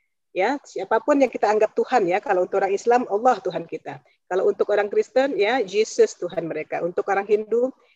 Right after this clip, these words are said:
ya, tiga dewa Tuhan mereka. Orang Buddha, eh, pu-, pa-, pu-, panutan mereka Siddhartha Gautama.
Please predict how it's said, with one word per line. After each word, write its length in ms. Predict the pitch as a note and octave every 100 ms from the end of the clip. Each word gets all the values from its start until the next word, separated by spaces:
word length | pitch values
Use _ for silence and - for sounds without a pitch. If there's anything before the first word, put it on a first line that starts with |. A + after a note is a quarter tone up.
| _
ya, 160 | F#3+ A3
tiga 480 | - G3 F3+ G3+ G3
dewa 400 | F#3 G3 G3+ F#3+
Tuhan 320 | F#3+ F3+ E3
mereka. 320 | D#3+ D#3+ E3
Orang 240 | E3 F3+
Buddha, 480 | F3+ G#3 G#3 A3+ A#3+ - _ _ _
eh, 200 | - F#3 F3 _ _
pu-, 160 | - -
pa-, 240 | G3 G3
pu-, 240 | - G3+
panutan 400 | G3+ G3+ G3+ G3+
mereka 720 | G3 F#3+ F#3+ _ _ - G#3 F#3 -
Siddhartha 560 | - - F3 E3 E3 E3 _ _
Gautama. 400 | F3 D#3+ D#3 D#3